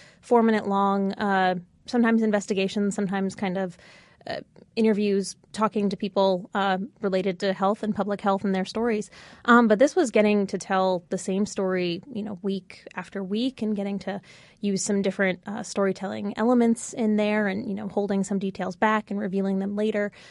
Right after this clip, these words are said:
So it was, it was really interesting, a different kind of reporting. And I mean, the reporting we do too can,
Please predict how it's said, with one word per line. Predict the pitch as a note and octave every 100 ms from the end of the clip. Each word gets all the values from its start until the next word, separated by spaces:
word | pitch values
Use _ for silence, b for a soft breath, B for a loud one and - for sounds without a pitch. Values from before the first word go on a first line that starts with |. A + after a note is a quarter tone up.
| B
So | - D4
it |
was, | C4+ B3+
it | C#4
was | C4+ E4
really | G#4+ E4
interesting, | C4+ D4 A3+ A3
a |
different | G3+ G#3+ G3+
kind | G#3
of | G3+ G3 -
reporting. | G#3+ F#3+ A#3+ A#3 A3
And | G#3 A3
I | A3
mean, | G#3+ G3 G3
the | A3
reporting | G#3+ - A#3
we | G#3+
do | G3+ G#3+
too | - B3+
can, | B3 G3+ F#3+